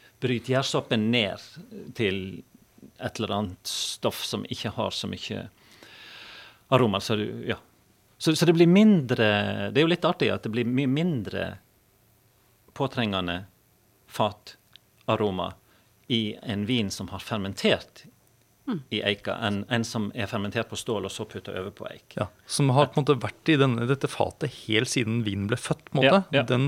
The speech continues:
Speaker 3: smaker mindre, mindre fat,
Speaker 1: Ja.
Speaker 3: egentlig.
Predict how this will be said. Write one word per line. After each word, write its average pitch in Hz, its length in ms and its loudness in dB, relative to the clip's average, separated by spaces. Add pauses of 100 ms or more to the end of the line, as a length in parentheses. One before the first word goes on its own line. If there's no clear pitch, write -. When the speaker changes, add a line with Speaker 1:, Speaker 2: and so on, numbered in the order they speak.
Speaker 3:
smaker - 480 -4
mindre, 107 300 -2 (500)
mindre 110 240 0
fat, - 400 -2
Speaker 1:
Ja. 147 80 -2
Speaker 3:
egentlig. 110 300 -6